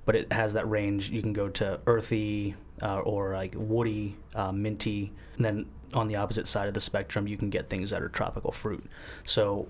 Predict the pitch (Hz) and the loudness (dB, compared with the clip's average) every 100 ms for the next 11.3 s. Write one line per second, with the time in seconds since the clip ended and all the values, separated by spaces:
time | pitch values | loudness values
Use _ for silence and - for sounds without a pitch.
0 | - - 131 127 - - 110 101 101 98 | -6 0 2 2 2 4 4 4 2 2
1 | 95 - - - 110 113 113 110 104 - | -2 -8 -10 -4 2 2 2 0 -4 -6
2 | - 110 104 101 - 107 101 98 - - | -2 2 2 2 -2 0 0 -4 -8 -8
3 | - 120 110 107 - 104 - 101 95 95 | 2 4 4 2 2 -2 -2 -2 -2 -2
4 | 101 101 113 107 107 - 104 101 98 98 | -4 -2 2 2 2 -2 -2 0 -2 -2
5 | 95 107 101 101 98 110 101 107 - 107 | -2 0 0 -2 0 0 0 0 0 0
6 | 101 98 104 101 - 117 101 98 98 95 | 0 0 0 -2 -4 -2 0 0 -2 -6
7 | - - - 107 101 107 104 113 98 104 | -12 -14 -2 0 0 -2 0 0 2 0
8 | 101 95 101 - 104 101 98 101 95 - | 0 0 0 0 0 -2 0 0 0 -2
9 | 98 95 - 98 101 - - - - - | -4 -4 -4 -2 -2 -2 -4 -2 0 -2
10 | - - - - - - - - 110 101 | -2 -2 -2 -4 -8 -12 -6 2 2 2
11 | - 110 - | 2 0 -2